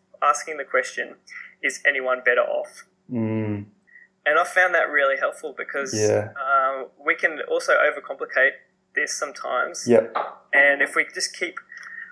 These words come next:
Speaker 1: that as our reminder that we're in the business of improving people's lives. So
Speaker 2: Yeah.
Speaker 1: is anyone better off? Yes. Cool.
Speaker 2: Yeah.
Speaker 1: <laughs>
Speaker 2: It's a really,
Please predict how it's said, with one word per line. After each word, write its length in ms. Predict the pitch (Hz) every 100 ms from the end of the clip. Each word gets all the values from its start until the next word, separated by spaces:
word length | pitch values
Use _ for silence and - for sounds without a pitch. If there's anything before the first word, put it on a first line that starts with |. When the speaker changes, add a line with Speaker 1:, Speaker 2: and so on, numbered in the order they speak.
| -
Speaker 1:
that 220 | 147 - -
as 140 | 147
our 500 | 147 131 131 131 131 135 -
reminder 500 | 127 127 131 135 120
that 300 | - - - _ -
we're 100 | 143
in 200 | 156 156
the 80 | 139
business 460 | - - 139 - 135
of 220 | 127 127 -
improving 480 | 127 139 135 127
people's 320 | - 123 127 -
lives. 420 | 123 120 - 117
So 120 | 110
Speaker 2:
Yeah. 300 | 107 104 98 - _ _
Speaker 1:
is 100 | 165
anyone 300 | 151 160 165 160
better 240 | 160 160
off? 280 | 196 - - _ _ _ _ _ -
Yes. 460 | 127 - - - _ _
Cool. 220 | 104 101
Speaker 2:
Yeah. 180 | 98 98 - -
Speaker 1:
<laughs> 400 | 254 254 240 214 - -
Speaker 2:
It's 180 | - 139
a 40 | 156
really, 240 | 175 185